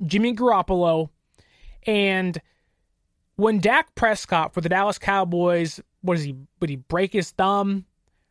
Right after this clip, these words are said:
injured his thumb, out for what was initially eight weeks? It seemed like it was gonna be catastrophic for Dallas. Uh, Jerry Jones came out today and said, "Look, four weeks,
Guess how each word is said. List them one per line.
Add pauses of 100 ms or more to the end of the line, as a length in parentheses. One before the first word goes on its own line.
(140)
injured
his
thumb, (440)
out
for (320)
what
was
initially (640)
eight
weeks? (520)
It
seemed
like
it
was
gonna
be
catastrophic
for
Dallas. (540)
Uh,
Jerry
Jones
came
out
today
and
said,
"Look, (880)
four
weeks,